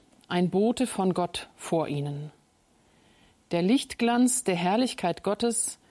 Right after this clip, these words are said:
machte alles um sie herum ganz hell, und sie wurden von großer Furcht ergriffen. Doch der Gottesbote sagte zu ihnen: „Habt keine Angst, denn ich bin hier,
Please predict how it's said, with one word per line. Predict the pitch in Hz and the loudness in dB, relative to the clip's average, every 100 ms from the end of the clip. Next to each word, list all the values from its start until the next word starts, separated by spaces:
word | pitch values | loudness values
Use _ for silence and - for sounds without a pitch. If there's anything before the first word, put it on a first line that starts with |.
| _ - | _ -6
machte | 180 214 - - | -4 -4 -4 -2
alles | 185 226 240 - | 0 0 0 -2
um | 202 214 | 2 4
sie | 190 | 4
herum | 180 170 170 208 233 196 | 2 0 2 4 4 2
ganz | 160 151 - | -2 -2 -2
hell, | 190 240 302 - _ _ _ _ _ | 0 0 0 -6 _ _ _ _ _
und | 226 277 | 0 2
sie | 240 | 4
wurden | 190 220 233 233 | 4 4 4 2
von | - 175 | 2 -2
großer | 156 175 208 208 196 | 0 2 2 0 -2
Furcht | - 175 160 - - | -2 -2 -2 -4 -8
ergriffen. | 147 143 143 - 143 143 - _ _ _ _ _ _ - _ _ _ _ - - - - - | -8 -6 -8 -8 -10 -10 -18 _ _ _ _ _ _ -20 _ _ _ _ -20 -20 -20 -20 -2
Doch | 240 - | -2 -2
der | - 196 | -4 -2
Gottesbote | 170 220 262 - 233 240 220 | 0 -2 -4 -2 0 2 2
sagte | 190 214 - | 2 0 -4
zu | - 202 | -4 -2
ihnen: | 196 214 208 208 202 - _ _ _ _ | 2 4 4 2 -2 -8 _ _ _ _
„Habt | - 214 - | -6 -6 -6
keine | - 202 226 190 | -2 2 2 2
Angst, | 190 175 156 - - - _ _ _ _ _ - - | 0 0 -2 -6 -8 -16 _ _ _ _ _ -20 -4
denn | 208 | 2
ich | 240 - | 2 2
bin | 214 208 | 2 4
hier, | 214 254 254 | 6 6 4